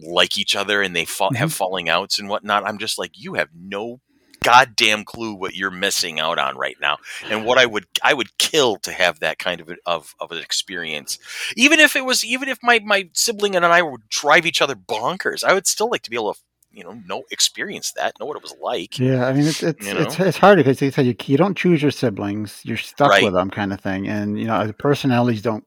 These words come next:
Speaker 2: you know, they, they clash.
Speaker 1: They don't always mesh.
Speaker 2: Right, and that's the,
Speaker 1: I
Speaker 2: it's
Speaker 1: see
Speaker 2: the, the
Speaker 1: siblings
Speaker 2: hard
Speaker 1: that
Speaker 2: part.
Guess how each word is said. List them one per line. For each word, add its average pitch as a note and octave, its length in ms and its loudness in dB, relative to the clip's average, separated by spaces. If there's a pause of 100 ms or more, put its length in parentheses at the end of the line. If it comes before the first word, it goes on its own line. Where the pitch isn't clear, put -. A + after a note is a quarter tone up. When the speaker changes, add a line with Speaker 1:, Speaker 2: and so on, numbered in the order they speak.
Speaker 2:
you A#2+ 60 -6
know, G#2+ 60 -4
they, A2+ 280 -4
they A2+ 100 -2
clash. A2 480 4
Speaker 1:
They G#2+ 100 2
don't G#2 200 2
always G2+ 260 -2
mesh. E2 380 -4 (160)
Speaker 2:
Right, B2+ 380 0
and A2 100 -4
that's A#2 220 -4
the, A2 220 -2
Speaker 1:
I A#2 100 4
Speaker 2:
it's B2 80 2
Speaker 1:
see E3+ 100 4
Speaker 2:
the, - 20 8
the D#3 80 8
Speaker 1:
siblings A2 300 4
Speaker 2:
hard F#3 140 4
Speaker 1:
that G2 60 2
Speaker 2:
part. E2 160 0